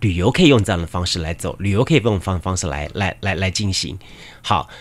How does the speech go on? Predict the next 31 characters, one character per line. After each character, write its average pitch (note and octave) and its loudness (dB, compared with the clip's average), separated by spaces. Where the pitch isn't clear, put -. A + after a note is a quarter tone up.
那 C3+ 4
么 A#2+ 6
旅 A2+ 0
游 A2 4
不 - -4
是 - 6
我 B2+ 4
们 F#2 -6
传 G#2+ 0
统 G2+ -2
对 A2 0
旅 G2 -4
游 D#2+ -4
的 E2+ -10
印 G2 -4
象， E2+ -4
说 C3+ 0
去 F#3+ 2
旅 F2+ -2
游 D#2+ -4
就 C3+ 0
一 A2+ -6
定 D#3 2
要 B2 4
是 A#2 0
旅 G#2+ -6
游 F#2+ -2
书 C#3+ 0
翻 C3+ 4
开 B2+ 2
来， F#2 2